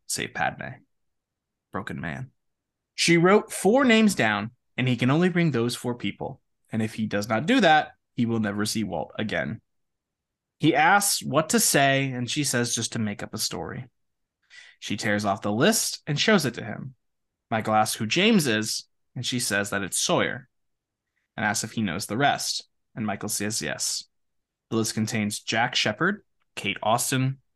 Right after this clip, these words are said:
Hugo Reyes, and James Ford, Sawyer. She tucks the list into his pocket, and Michael says if he gets them back, Blue finishes his sentence saying that they both go free, and Michael says he wants the boat.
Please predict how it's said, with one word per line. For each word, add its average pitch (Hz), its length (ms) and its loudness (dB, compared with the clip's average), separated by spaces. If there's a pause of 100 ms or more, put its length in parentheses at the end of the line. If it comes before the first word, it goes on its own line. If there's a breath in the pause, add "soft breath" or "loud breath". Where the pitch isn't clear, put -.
(1080)
Hugo 226 320 6
Reyes, 123 680 2 (540)
and 117 140 0
James 98 260 -4
Ford, 69 380 -6 (300)
Sawyer. - 340 -6 (880)
She - 160 -2
tucks 175 320 2
the 180 80 -2
list 165 320 2
into 208 260 4
his 196 140 2
pocket, 127 560 2
and 107 160 -4
Michael 135 240 0
says 123 300 0
if 117 60 -4
he 113 100 -2
gets 113 240 -2
them 170 160 2
back, 104 420 0 (1120)
Blue 110 120 2
finishes 104 460 -2
his 98 140 -4
sentence 101 360 -4
saying 92 240 -4
that 85 120 -8
they 98 100 -6
both - 240 -8
go 85 160 -4
free, 196 580 2 (340)
and 107 160 -6
Michael 98 240 -4
says 95 240 -4
he 90 120 -6
wants - 280 -8
the - 100 -8
boat. - 460 -10